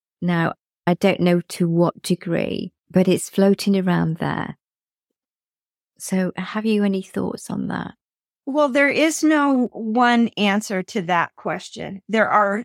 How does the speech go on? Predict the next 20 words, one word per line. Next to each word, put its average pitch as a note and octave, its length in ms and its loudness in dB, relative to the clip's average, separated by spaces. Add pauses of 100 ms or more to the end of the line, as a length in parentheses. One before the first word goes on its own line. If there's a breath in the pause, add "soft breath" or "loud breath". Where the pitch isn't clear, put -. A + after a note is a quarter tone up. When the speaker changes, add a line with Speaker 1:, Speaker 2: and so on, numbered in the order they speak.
Speaker 2:
no A3 760 0
absolutes. G3 1000 -4 (540)
And A#3 220 4
there A3 440 2 (320)
is A3 300 2
no B3+ 400 4
way G#3 320 0
for A3 220 -4
me G3+ 560 0
to A#3+ 140 -10
write G#3+ 320 0
a G#3+ 80 2
manual G3+ 800 2 (680)
that A#3 160 0
says, G3+ 480 0 (260)
"If C#4+ 240 0
your D#4 140 2
animal A#3+ 420 2
gets G#3+ 280 -4
sick, F#3 460 -4